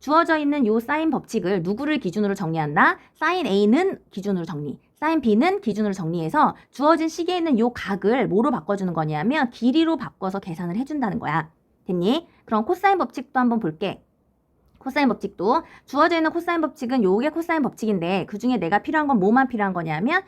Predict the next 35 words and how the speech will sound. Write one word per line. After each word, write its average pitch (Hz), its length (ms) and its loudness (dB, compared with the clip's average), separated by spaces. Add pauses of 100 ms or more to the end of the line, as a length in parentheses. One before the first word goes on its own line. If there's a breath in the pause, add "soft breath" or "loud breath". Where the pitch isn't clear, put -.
(140 soft breath)
코사인 403 440 0
A가 190 300 2
필요한 262 300 0
거야. 156 300 -2 (180 soft breath)
그러니까 202 200 0
여기 214 180 2
주어져 226 360 2
있는 214 220 2
식을 240 420 0
어떻게 277 500 -4 (140 loud breath)
코사인 381 320 0
법칙의 339 340 -6
변형이라고 233 680 0
해서 202 180 -2
코사인 311 320 -4
법칙 254 240 -4
설명할 302 400 -2
때 294 80 -6
했는데 247 420 0 (180 loud breath)
코사인 370 400 0
A 220 200 2
는으로 226 360 4
꺼내오는 202 500 0
거야. 156 300 -2 (240 soft breath)
얘도 208 160 2
코사인 320 400 -2
B는 294 440 0
코사인 311 340 -4
C 339 220 -4
는으로 349 280 0
해서 208 240 0
요렇게 247 280 2
갖고 - 260 -6
오게 202 140 0
되면 202 360 0